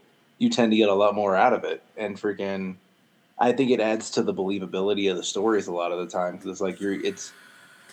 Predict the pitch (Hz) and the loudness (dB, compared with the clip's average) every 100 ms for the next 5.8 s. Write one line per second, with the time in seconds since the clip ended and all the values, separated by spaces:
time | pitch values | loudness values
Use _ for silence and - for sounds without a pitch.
0 | - _ _ _ _ _ _ _ 117 104 | -20 _ _ _ _ _ _ _ 0 2
1 | 101 131 127 113 135 117 98 95 120 110 | 2 4 4 6 6 6 4 2 2 2
2 | 92 110 107 92 - 87 - 95 92 95 | 0 0 0 0 -2 -4 -2 -2 0 -2
3 | 98 92 95 - - - - 101 95 92 | -4 -4 -6 -10 -20 -20 -6 -2 -2 -4
4 | 90 - - - - 104 117 113 95 95 | -8 -16 -20 -20 -2 0 0 0 -2 -4
5 | - 98 90 104 104 90 85 | -4 -4 -2 0 0 0 -4